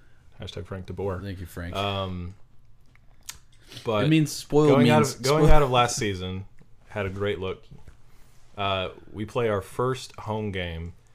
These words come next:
Speaker 1: and we draw terribly against a brand new expansion team in
Speaker 2: Yeah.
Speaker 1: Cincinnati.
Speaker 2: At least, I mean, it's, uh, it's, it's better than
Speaker 1: We
Speaker 2: a
Speaker 1: should have
Speaker 2: loss.
Speaker 1: destroyed them.
Speaker 2: It's better than a loss, but it's almost like it is a loss.
Speaker 1: Oh no, it was,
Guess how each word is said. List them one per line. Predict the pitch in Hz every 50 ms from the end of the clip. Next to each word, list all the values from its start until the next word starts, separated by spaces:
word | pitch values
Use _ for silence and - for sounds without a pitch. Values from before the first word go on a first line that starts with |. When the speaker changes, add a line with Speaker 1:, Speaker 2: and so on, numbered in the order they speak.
| - - - - - -
Speaker 1:
and | 98 98 92 90 87 87 85 -
we | - 90 92 95 95 92 92 92 90 87 87 - - - - - - - - - - - - - - - - -
draw | 98 90 95 95 92 87 85 85
terribly | - - - 95 92 90 85 82 87 85 82
against | 85 82 85 80 82 - - - -
a | - 85 82 80 78 80 85 - - - - _ - - - -
brand | - 95 95 98 95 92
new | 92 90 87 85
expansion | - - - 85 82 82 - - 87 85
team | - 87 85 87 87 - -
in | -
Speaker 2:
Yeah. | 139 143 147 143
Speaker 1:
Cincinnati. | 139 131 - - - - - 117 - - -
Speaker 2:
At | 135 156
least, | 208 247 240 220 - - -
I | 151
mean, | 147 147 147 143 -
it's, | 135 139 - - - - - -
uh, | 92 - - -
it's, | 123 123 - - - - - - -
it's | 123 117 -
better | - - 135 135 143 151
than | 147 139
Speaker 1:
We | 139
Speaker 2:
a |
Speaker 1:
should | 127 131 127
have | 123 127
Speaker 2:
loss. | 123 117 104 -
Speaker 1:
destroyed | - - 95 82 80 -
them. | - 95 104 107 - -
Speaker 2:
It's | 123 -
better | - - 165 151 151
than | 147 139 127
a | 117
loss, | 113 113 110 107 104 -
but | - 110 104
it's | 92 -
almost | - 113 110 107 101 92 - -
like | 92 87 87
it | 87 85
is | 85 85
a | 85
loss. | 85 85 85 95 107 107
Speaker 1:
Oh | 107
no, | 98 95
it | 104
was, | 123 117 117 104